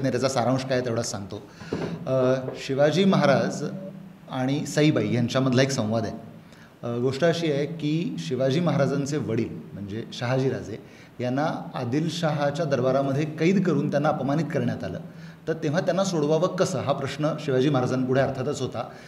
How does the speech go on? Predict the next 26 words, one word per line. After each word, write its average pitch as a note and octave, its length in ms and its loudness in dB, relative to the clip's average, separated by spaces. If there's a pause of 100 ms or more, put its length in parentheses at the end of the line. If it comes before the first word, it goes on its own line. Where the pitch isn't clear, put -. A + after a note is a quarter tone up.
(220)
तर F3+ 80 0
त्यावेळचा F3+ 640 4
महाराजांचा D3+ 680 2
आणि F3 200 2
सईबाईंचा C#3+ 500 2
संवाद A#2 360 2
आहे. - 100 -8 (560)
तर F#3 40 4
त्याच्यामध्ये, F3 540 4
अ, C3+ 540 2 (100)
महाराज E3 320 4
सईबाईंना F#3+ 320 6
विचारतात D#3+ 400 6
की E3 120 -2
आता F3+ 120 2
काय C#3+ 220 4
करावं. G#2+ 460 -4 (260)
तर D#3+ 60 4
याच्यामध्ये F#3 440 2
सईबाईंनी F3+ 680 4
त्यांना F3 180 2
एक F#3 60 -2
संस्कृत E3 380 0
श्लोकच E3+ 400 4
सांगितलेला B2+ 420 2
आहे - 100 -6